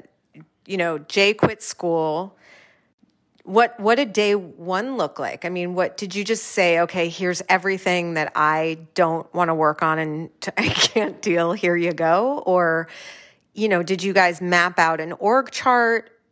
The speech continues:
Did you go to raise money immediately? Was there an auditing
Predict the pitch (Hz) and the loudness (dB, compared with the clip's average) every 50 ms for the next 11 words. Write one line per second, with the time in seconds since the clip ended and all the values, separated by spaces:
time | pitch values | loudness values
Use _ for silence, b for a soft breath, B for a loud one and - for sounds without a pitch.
0 | _ _ _ _ _ - - - - 185 175 160 185 185 175 170 160 - 180 170 | _ _ _ _ _ -20 -18 -12 -10 -10 -10 -6 -4 -4 -4 -4 -2 0 2 2
1 | 175 170 170 160 170 165 165 165 160 202 202 214 233 233 233 233 226 220 220 208 | 2 2 0 0 -2 -2 -4 -4 -4 -2 0 0 0 0 0 0 0 0 -2 -2
2 | 208 208 202 202 196 - 202 202 196 196 196 190 185 190 190 185 - 175 156 - | -2 -2 -2 -2 -2 -4 -6 -6 -6 -4 -4 -4 -4 -4 -6 -8 -12 -16 -18 -8
3 | 202 190 202 185 160 190 180 170 170 165 156 - - 139 151 170 185 202 208 202 | -2 0 0 0 2 0 0 0 0 0 -2 -6 -4 0 0 2 2 2 0 0
4 | 202 202 202 196 196 196 196 | 0 0 0 -2 -2 -4 -6